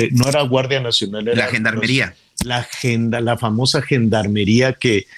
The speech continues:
Speaker 1: no sirvieron absolutamente de nada, no sirvieron abso-, eh, también me robaron esos, fíjate. <laughs> Yo he sido víctima de delincuentes, de rateros, de policías municipales, de policías federales y de la Gendarmería Nacional.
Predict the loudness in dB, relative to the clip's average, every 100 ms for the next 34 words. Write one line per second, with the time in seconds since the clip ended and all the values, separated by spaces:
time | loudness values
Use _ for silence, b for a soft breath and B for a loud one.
0 | B B B -18 -18 -20 -18 -16 -12 -8
1 | -2 2 4 4 4 4 4 2 0 0
2 | 0 0 2 2 2 2 2 2 2 0
3 | -4 -6 -2 0 2 2 4 2 2 2
4 | 2 2 2 2 2 2 2 2 2 0
5 | -2 -2 -2 -2 -2 -6 -20 _ -8 -2
6 | 2 2 2 2 2 2 -2 -2 0 0
7 | -2 B B B B 2 2 2 2 2
8 | 0 2 2 2 0 -2 -2 0 0 0
9 | -2 -2 0 0 0 0 2 2 0 0
10 | -2 0 2 2 2 2 0 -2 -6 -6
11 | -2 0 2 0 -2 -2 -2 -2 0 0
12 | 0 0 0 2 2 2 0 -4 B B
13 | B 2 4 2 0 0 2 2 4 4
14 | 4 4 4 2 0 -2 -6 -12